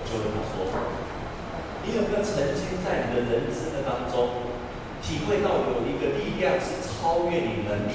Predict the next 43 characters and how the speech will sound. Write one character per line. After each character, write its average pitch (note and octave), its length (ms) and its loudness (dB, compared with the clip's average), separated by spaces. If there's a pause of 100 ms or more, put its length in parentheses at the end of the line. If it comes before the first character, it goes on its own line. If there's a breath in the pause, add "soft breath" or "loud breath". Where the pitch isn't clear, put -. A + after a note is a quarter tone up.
以 - 160 -6 (160)
外， A2 80 -4 (800)
是 A3 240 -2
超 G3 320 4
越 - 160 4
你 A2+ 160 2
能 G#2 160 0
力 G#2 160 -2
以 - 240 -6
外， - 80 -2 (1120)
你 F3+ 80 -2
超 - 320 2
越 A3 80 4
一 G#3+ 160 2
个 G#3 160 2
超， - 320 -2
你 E3+ 80 -4
觉 F#3+ 240 0
得 G3+ 80 2
那 - 0 -
个 - 80 0
是 - 160 -2
不 - 160 2
可 - 160 0
能 - 160 -2
做 - 240 2
到 - 240 6
的， - 240 0 (320)
有 C#3 80 4
没 C#3 80 4
有 C3+ 80 4
这 C#3 80 2
样 C3+ 160 2
的 A#2 160 0
能 A#2 240 0
力、 - 320 -4
力 - 240 -2
量 - 240 4
在 - 240 2
你 - 20 0
的 A2+ 60 0
身 - 320 0
上， - 320 0